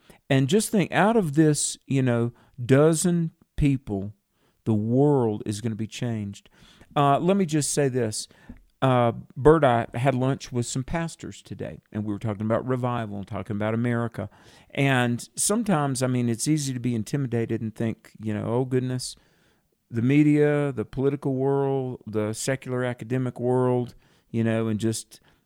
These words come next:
the dark, darkness at large, you know, it's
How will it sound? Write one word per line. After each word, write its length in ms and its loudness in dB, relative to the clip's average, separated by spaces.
the 340 0
dark, 460 2
darkness 520 2
at 160 -2
large, 680 -2
you 120 -4
know, 200 -2
it's 420 -12